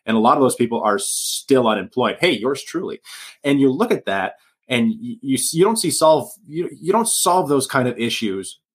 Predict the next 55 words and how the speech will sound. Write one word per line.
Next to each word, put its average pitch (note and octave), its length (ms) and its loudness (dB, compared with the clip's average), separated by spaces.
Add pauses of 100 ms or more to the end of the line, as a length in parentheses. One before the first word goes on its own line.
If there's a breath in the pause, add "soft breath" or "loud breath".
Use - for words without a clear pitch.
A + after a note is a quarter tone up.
(180)
by A2 200 2
throwing A#2+ 680 2 (100)
fourteen A2+ 460 -2
hundred C#3+ 240 2
bucks G3 340 2
at G#2+ 80 -2
it. - 180 -12 (220)
It A#2+ 100 -8
just A#2 300 -4
doesn't B2+ 380 0
work. - 360 0 (200 loud breath)
The A#2+ 80 -4
reality C3+ 380 4
for C3+ 120 0
a B2 60 4
lot A#2+ 160 4
of A2 100 -6
people, B2+ 280 0
and A2 140 -4
in B2 200 0
the A2+ 100 -2
coming C3 340 0
couple B2 280 0
years, A2+ 360 0
is G#2 140 -8
going A#2+ 280 0
to A2+ 60 -6
be A2 400 0
this G2+ 200 -6
discussion - 480 -4
of A2 140 -4
consolidation. F#3 1120 0 (360 loud breath)
Like A2 220 0
it's G#2+ 120 -4
an F2+ 80 -4
episode E3+ 380 0
of D#3+ 80 -2
Sesame E3+ 420 0
Street. F#2 300 -6
We're - 80 -12
gonna F2 120 -8
sit - 260 -2
and G#2 100 -8
run A#2+ 160 2
everybody D#3+ 320 0
through D#3+ 280 0
what A2 200 -4
that B2+ 220 4
means. G2+ 420 -2
And C#2+ 100 -14
what G#2+ 100 -2
it A2+ 80 -4
means G3 400 4
is A#2 140 -2
that - 260 0